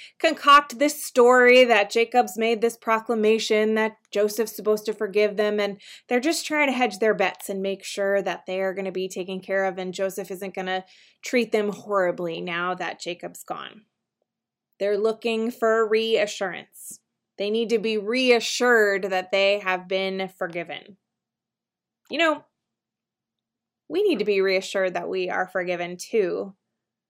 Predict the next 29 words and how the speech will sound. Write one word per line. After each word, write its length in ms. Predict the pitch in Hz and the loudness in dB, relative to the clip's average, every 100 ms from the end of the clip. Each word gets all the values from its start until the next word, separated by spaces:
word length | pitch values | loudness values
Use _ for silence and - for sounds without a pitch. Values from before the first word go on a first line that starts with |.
| _ - | _ -16
It's 180 | 202 - | -8 -2
something 380 | 226 220 214 | 0 2 2
that 260 | 208 190 185 | 2 2 2
we 120 | 190 | -2
happen 420 | - 196 190 202 | -2 -2 -2 -6
to 120 | 196 185 | -6 -10
be 260 | 208 208 | -8 -4
reassured 600 | 208 214 214 208 233 226 | 2 4 4 0 0 2
of, 180 | 226 220 | 2 2
"Oh, 280 | - 285 285 | 0 2 2
I 160 | - | 2
don't 100 | 294 | 0
know, 160 | 285 262 | 0 0
every 480 | - 240 247 262 262 | 2 2 2 -2 -2
week 440 | 247 262 247 - - | -2 -4 -6 -10 -6
in 240 | 226 226 | -4 -2
worship. 640 | 233 240 - 202 - - _ _ _ - | 0 0 0 -2 -2 -10 _ _ _ 2
We're 160 | 240 | 2
reassured 800 | 226 254 262 247 - 254 247 233 | 2 0 2 2 0 0 2 2
of 160 | 220 214 | 0 2
God's 400 | 226 233 226 - | 4 4 2 -2
forgiveness 600 | 220 202 233 226 220 - | -4 0 0 0 -6 -4
for 200 | 208 185 | -4 -2
us 440 | 196 202 202 - - | -2 -2 -4 -14 -18
in 140 | 196 185 | -16 -10
Christ 400 | - 190 190 - | -6 -6 -6 -10
Jesus, 640 | 220 208 196 190 - - - | -8 -4 -4 -4 -8 -16 -10
our 220 | 190 196 | -8 -8
Lord." 640 | 196 214 202 180 170 | -2 2 2 0 -4